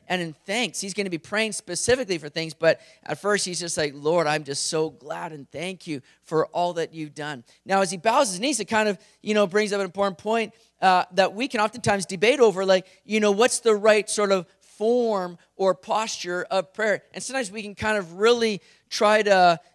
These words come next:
you know, make things a little bit too formularized in what we do, or, or even very religious. It's like, do we need to bow our knees when we pray? If you're not bowing your knees,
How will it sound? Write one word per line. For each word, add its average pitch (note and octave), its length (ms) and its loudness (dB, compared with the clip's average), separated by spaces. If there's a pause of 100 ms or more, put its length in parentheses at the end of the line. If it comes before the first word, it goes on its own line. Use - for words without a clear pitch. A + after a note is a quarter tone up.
(100)
you G3 120 -2
know, F#3+ 280 0
make A3 320 -2
things G3+ 240 -4
a - 40 -12
little G3+ 160 2
bit F#3+ 180 -2
too G#3+ 200 -2
formularized F3 1040 0
in F3 120 -4
what F3+ 180 2
we F3+ 140 -6
do, G3 320 2
or, D#3+ 260 4
or F3 220 2
even G3+ 320 -4 (320)
very F#3+ 420 2
religious. F3 540 -2
It's D#3 120 -8
like, D#3+ 180 -2
do C#3+ 100 -10
we D3 80 -6
need D#3+ 80 -6
to D3 60 -8
bow D3+ 240 -6
our D3 80 -6
knees D3+ 220 -8
when C#3 100 -10
we C#3 40 -12
pray? E3+ 260 -4
If B2+ 140 -8
you're C#3+ 80 -6
not F#3 180 -2
bowing F#3 300 2
your C#3 80 -6
knees, F#3+ 240 0